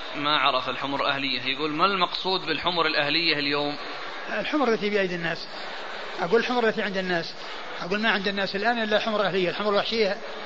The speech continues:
Speaker 2: آه، ما توجد إلا في البر، فالذي بأيدي الناس من الحمير هو الحمر الأهلية،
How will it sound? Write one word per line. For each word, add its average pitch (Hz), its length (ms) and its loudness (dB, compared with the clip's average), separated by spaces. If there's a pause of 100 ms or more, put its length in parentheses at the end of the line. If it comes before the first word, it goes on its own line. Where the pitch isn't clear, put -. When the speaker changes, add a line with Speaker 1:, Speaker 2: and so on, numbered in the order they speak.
(120)
Speaker 2:
آه، 214 600 -6
ما 214 160 4
توجد 208 300 6
إلا 190 140 4
في 165 60 0
البر، 185 220 2 (840)
فالذي 190 300 4
بأيدي 214 320 4
الناس 196 280 0
من 202 100 0
الحمير 190 500 0 (840)
هو 269 140 6
الحمر 208 260 2
الأهلية، 165 380 0